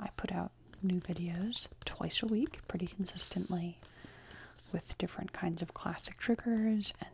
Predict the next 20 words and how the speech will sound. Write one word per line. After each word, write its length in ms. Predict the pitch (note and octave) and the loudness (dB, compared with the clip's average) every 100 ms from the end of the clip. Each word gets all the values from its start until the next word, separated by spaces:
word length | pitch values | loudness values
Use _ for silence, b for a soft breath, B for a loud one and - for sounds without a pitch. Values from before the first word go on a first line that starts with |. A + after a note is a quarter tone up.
| - | -6
satin 380 | - - F3 | -4 0 2
gloves 800 | F3+ A#3 G#3 G#3 G3+ G3 F#3+ - B B B B B B B B - - | 2 2 2 4 6 4 4 -2 B B B B B B B B -20 -4
and 440 | E3 D3+ C#3+ C3+ - | -2 -2 -4 -6 -6
some 220 | - D3+ | -2 -2
meditation 600 | D#3+ - - G3 - F3+ | -4 -8 0 0 2 2
elements 800 | F3 F3 E3+ D#3 D3 D3 D3+ - | 2 2 2 2 0 -2 -4 -4
and 220 | - - - - | -4 -6 -8 -2
cardboard 600 | F#3+ D#3+ - - - - | 0 0 2 2 0 -2
and 220 | - - - - - - | -2 -4 -6 -20 -12 -6
books 400 | - - - - | -6 -4 -6 -4
and 180 | F3 - - - | -6 -6 -8 -6
all 120 | - | -4
that 160 | - - | -4 -4
stuff. 240 | - - - - | -2 -2 -2 0
So 140 | - - - - - B B B B B B | 0 -2 -10 -10 -8 B B B B B B
anyway, 420 | C4 F3+ - - - B B B B B B B - - - - - - - - - - - - - - | 0 2 -2 -4 -12 B B B B B B B -16 -18 -18 -18 -20 -20 -14 -8 -8 -10 -18 -18 -16 -6
please 300 | - F3 - | -2 0 0
like 180 | E3 - | -4 -4
this 140 | - | -10
video 400 | - A3 B3 D4 | 4 8 8 6